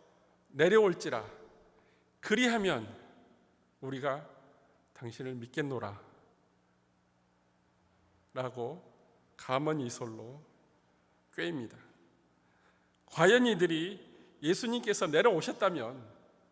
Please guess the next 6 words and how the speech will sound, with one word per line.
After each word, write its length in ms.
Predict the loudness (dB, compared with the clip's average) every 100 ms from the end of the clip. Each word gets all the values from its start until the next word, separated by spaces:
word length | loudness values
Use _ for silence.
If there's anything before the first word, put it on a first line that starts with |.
| _ _ _
예수님을 380 | -10 -6 -6 -6
믿었을까요? 680 | -6 -6 -6 -8 -12 -12 -14 _ _ _ _ _ _ _ _ _ _ _ _ _ _ _ _ -6
예수님께서 600 | -4 0 0 0 -6 -6
십자가에서 800 | -6 -2 0 0 -2 -4 -6 -8 -20 -20 -20 -20 _ _ _ _ _ -4
넘어지기 500 | 0 2 2 0 -6
전에, 360 | -4 -6 -8